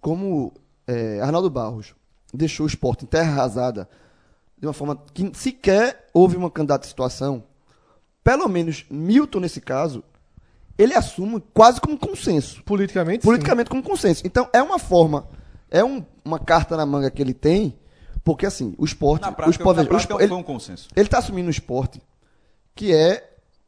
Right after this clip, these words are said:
Speaker 1: entre o primeiro ou o segundo maior clube do Nordeste. Isso é uma, uma outra discussão. Que é um clube, por ser, por, por ser desse tamanho, que é, é, é, tem uma, tem uma, uma pujança muito grande.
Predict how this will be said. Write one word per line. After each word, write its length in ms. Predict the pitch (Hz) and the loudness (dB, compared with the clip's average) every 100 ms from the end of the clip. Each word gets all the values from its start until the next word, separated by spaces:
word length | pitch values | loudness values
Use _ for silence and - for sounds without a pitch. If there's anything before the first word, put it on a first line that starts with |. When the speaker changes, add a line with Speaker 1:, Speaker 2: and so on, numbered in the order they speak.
| _ _ _ _ _ _ _ - | _ _ _ _ _ _ _ -4
Speaker 1:
entre 280 | 165 165 - | -4 -4 -10
o 80 | - | -8
primeiro 420 | 151 165 170 190 | -4 2 4 4
ou 40 | 156 | 2
o 20 | |
segundo 300 | 143 139 165 | -4 -6 -2
maior 160 | 170 | -2
clube 180 | 165 165 | -2 -8
do 60 | 175 | -6
Nordeste. 520 | 190 135 101 107 - 131 | -4 -4 -8 -10 -18 -18
Isso 160 | - | -8
é 40 | 143 | -4
uma, 80 | |
uma 300 | 147 139 143 | -4 -4 -2
outra 140 | 151 160 | -4 -4
discussão. 360 | - - 110 - _ _ _ _ - | -12 -10 -12 -14 _ _ _ _ -14
Que 200 | 427 240 | 2 2
é 80 | |
um 40 | 220 | 2
clube, 240 | - 156 | -6 -10
por 200 | - 240 | 0 0
ser, 160 | - - | 0 -6
por, 260 | - 180 - _ - | -6 -8 -8 _ -10
por 100 | 151 | -4
ser 240 | 175 156 | -2 -2
desse 260 | 135 208 - | 2 0 2
tamanho, 500 | 165 127 143 143 107 _ _ _ _ _ _ _ - | -4 -4 -2 -2 -4 _ _ _ _ _ _ _ -20
que 140 | - | -16
é, 180 | - - | -14 -6
é, 120 | 185 - | -4 -2
é, 40 | |
tem 200 | 170 240 | -2 -2
uma, 300 | 277 381 - - | -4 -6 -8 -8
tem 160 | 180 | -8
uma, 360 | 226 320 151 - | -6 -4 -6 -4
uma 180 | 147 160 | -4 -4
pujança 480 | - 160 131 175 262 | -2 -2 -2 -6 -8
muito 200 | 262 - | -10 -4
grande. 400 | 196 202 170 | -4 -2 -6